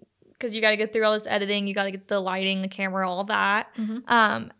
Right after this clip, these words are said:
Speaker 1: but it's really simple to do 'cause it's just two people talking or one person talking, whatever you want for it. Um, distribution channels, a lot of people put podcasts on their website on a page. So website for sure.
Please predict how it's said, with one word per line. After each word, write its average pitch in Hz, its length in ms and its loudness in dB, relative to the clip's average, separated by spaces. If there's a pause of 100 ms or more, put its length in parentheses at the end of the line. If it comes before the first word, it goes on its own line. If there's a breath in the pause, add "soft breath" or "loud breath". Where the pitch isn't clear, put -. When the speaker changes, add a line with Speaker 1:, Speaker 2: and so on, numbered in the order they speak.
(200)
Speaker 1:
but 226 300 6
it's 220 260 -2
really 240 260 4
simple 240 320 0
to 269 60 2
do 269 140 0
'cause 226 140 -10
it's 208 120 -6
just 214 220 -6
two 220 100 -4
people 214 300 -4
talking 208 420 -4
or 185 120 -6
one 202 180 -6
person 220 300 -10
talking, 214 440 -10
whatever 202 280 -6
you 202 160 -10
want 202 340 -8 (920)
for 311 200 2
it. 330 220 -2 (360 soft breath)
Um, 254 340 6
distribution 302 480 -6
channels, 285 420 0 (480 soft breath)
a 269 100 6
lot 269 220 8
of 269 40 -8
people 285 220 -6
put 247 320 -2
podcasts 226 460 -2
on 226 80 -2
their 214 120 -2
website 202 560 -2
on 202 140 -4
a 196 60 -8
page. 208 460 -4
So 196 280 -2 (180)
website 208 420 -2
for - 100 -4
sure. 208 420 0